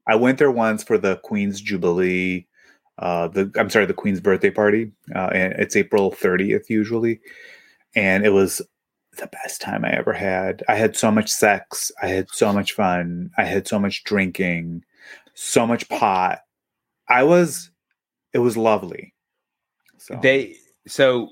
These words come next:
Speaker 2: if you break down our numbers, seventy-six percent, you know, of course, comes from the United States of the people who listen to
Speaker 1: Mm-hmm.
Speaker 2: us, four percent from the United Kingdom,
Speaker 1: Mm-hmm.
Speaker 2: three percent from Canada,
Speaker 1: Mm-hmm.
Speaker 2: two percent from the Netherlands, two percent from France,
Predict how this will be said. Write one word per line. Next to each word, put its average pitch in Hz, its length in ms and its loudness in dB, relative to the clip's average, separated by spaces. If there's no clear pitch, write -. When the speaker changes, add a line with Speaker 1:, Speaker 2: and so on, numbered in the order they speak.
Speaker 2:
if 123 200 -6
you 113 60 -4
break 139 280 0
down 160 200 -2
our 127 120 2
numbers, 120 640 -4
seventy-six 135 640 0
percent, - 420 -2
you 107 80 -4
know, 87 160 -6
of 87 200 -6
course, 98 320 -2
comes 98 240 -4
from 98 120 -2
the 98 80 0
United 92 240 -2
States 90 240 -4
of 82 80 -10
the 90 80 -12
people 80 300 -6
who 90 60 -2
listen 87 320 -6
to 78 100 -8
Speaker 1:
Mm-hmm. 98 180 -8
Speaker 2:
us, 98 160 -10
four 147 280 2
percent 147 380 0
from 110 140 -4
the 107 100 -2
United 101 400 -4
Kingdom, 90 580 -6
Speaker 1:
Mm-hmm. 98 260 -8
Speaker 2:
three 143 220 4
percent 147 360 0
from 147 200 -4
Canada, 92 680 -6
Speaker 1:
Mm-hmm. 107 280 -8
Speaker 2:
two 170 180 0
percent 156 340 0
from 123 140 -4
the 120 80 -2
Netherlands, 101 800 -2
two 127 180 -2
percent 120 300 -6
from 104 120 -8
France, 170 560 0